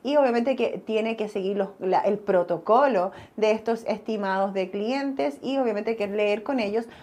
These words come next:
los términos y condiciones, explicarles que siempre estos términos y condiciones están sujetos por cambios y disponibilidad, y también hay ciertas situaciones donde los suplidores también pueden hacer ciertos cambios,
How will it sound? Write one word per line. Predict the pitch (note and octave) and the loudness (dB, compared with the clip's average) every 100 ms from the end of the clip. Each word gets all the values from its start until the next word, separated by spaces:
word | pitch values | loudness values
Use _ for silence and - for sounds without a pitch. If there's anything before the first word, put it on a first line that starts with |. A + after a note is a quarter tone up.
| - | -2
los | C#4 D#4+ - | 0 2 2
términos | B3+ B3 B3+ B3+ - | 2 2 0 -2 -4
y | C4 | -2
condiciones, | C4+ A#3+ G#3+ - F3+ D#3+ F3+ D#4+ - | 0 0 -2 -6 -6 -4 -4 -6 -8
explicarles | G#3 - G#3+ D4 D4+ C4 B3 | -10 -6 -2 4 4 4 -4
que | A3+ | -6
siempre | A3 A3+ A3 | -4 -4 -4
estos | A3 | -6
términos | G#3 G3 F#3+ - | -8 -6 -6 -6
y | |
condiciones | G3+ F#3+ F#3+ F#3+ | -6 -6 -6 -8
están | G3 G3 F3+ | -8 -10 -10
sujetos | F#3 - F#3+ G3 - - - | -10 -8 -6 -6 -8 -20 -8
por | - D4 | -2 0
cambios | C4 B3 A#3+ B3 - | 2 2 2 -4 -4
y | C4+ | -4
disponibilidad, | B3 A#3 - A#3 G3+ F#3+ F#3+ F3+ F3 G3+ - - - C4 | -4 -4 -6 -6 -4 -4 -4 0 6 6 4 -4 -18 -4
y | B3 | 2
también | B3 A3 A3+ G#3 C4+ D4+ | 4 4 2 0 0 2
hay | A#3 A3+ | 0 0
ciertas | A#3+ A3 G#3+ | -2 -2 -2
situaciones | G#3 G#3 A3+ A#3 A3+ | -4 -6 -2 -2 -2
donde | G3+ F#3+ - | -2 -2 0
los | G#3 G3 | 0 -2
suplidores | G#3 G3+ G3 G3+ A3+ | -4 -4 0 0 -2
también | G3+ F#3+ G3+ | -4 -4 -4
pueden | G3+ G#3 G3+ | -2 0 2
hacer | G3 F#3+ G3+ | 0 -4 -6
ciertos | G3+ A3 G3 G3 | -4 -6 -6 -4
cambios, | A3+ G#3 E3+ E3 | -2 -2 -2 -6